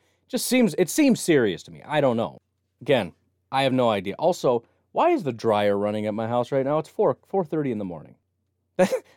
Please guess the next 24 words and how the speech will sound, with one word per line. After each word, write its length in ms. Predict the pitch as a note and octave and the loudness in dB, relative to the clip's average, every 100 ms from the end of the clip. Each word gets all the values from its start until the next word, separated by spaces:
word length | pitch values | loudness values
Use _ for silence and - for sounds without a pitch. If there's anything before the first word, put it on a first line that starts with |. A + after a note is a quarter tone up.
| - | 0
that 280 | A#3 F#3 C#3 | 0 0 -8
just, 540 | C#3+ G3 F#3+ - _ _ _ _ _ _ | 0 2 2 0 _ _ _ _ _ _
that 160 | G3 E3 | -6 0
just 320 | D#3 F3 - | 2 2 0
occurred 320 | D3 D3 A#2 | -2 -2 -2
to 60 | E2 | -6
me. 220 | D2 - _ _ _ | -16 -20 _ _ _
Apparently 280 | - G#3+ A3 | 0 2 2
somebody 300 | - F3+ D#3+ | 2 2 4
got 180 | D3 C#3+ | 4 4
up 200 | C3 B2+ | 2 0
at, 280 | B2+ A2+ - - | -2 -4 -6 -6
at 220 | A#2 G#2+ - _ _ _ _ _ _ - | -4 -4 -8 _ _ _ _ _ _ -20
three 400 | - D3 F3+ F#3 | -10 -4 -2 -2
thirty 460 | - D#3+ A#2+ F#2 | 2 2 2 -2
and 80 | G#2+ | -4
was 80 | G#2+ | -2
like, 160 | A2 | -4
"I 80 | A2+ | -6
should 180 | D3 A2 | -10 -10
do 100 | G#2 | -8
laundry." 520 | B2 C#3 A#2 - - _ _ _ _ _ _ _ _ _ _ _ - | -4 -4 -6 -10 -20 _ _ _ _ _ _ _ _ _ _ _ -14
I 80 | D3 | -8
don't, 280 | D#3+ D#3+ | -4 -4